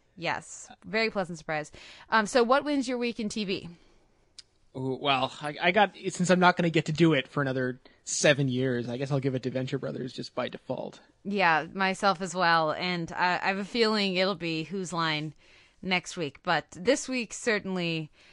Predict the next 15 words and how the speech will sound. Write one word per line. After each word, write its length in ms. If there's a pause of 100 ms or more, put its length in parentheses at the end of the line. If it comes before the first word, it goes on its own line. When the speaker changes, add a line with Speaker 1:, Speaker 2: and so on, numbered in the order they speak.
(140)
Speaker 1:
gotta 200
give, 380
gotta 180
give 140
some 140
love 260
to 400
Venture 260
Brothers. 580
We 140
will 140
miss 260
you 380 (440)
until 720 (440)
twenty 560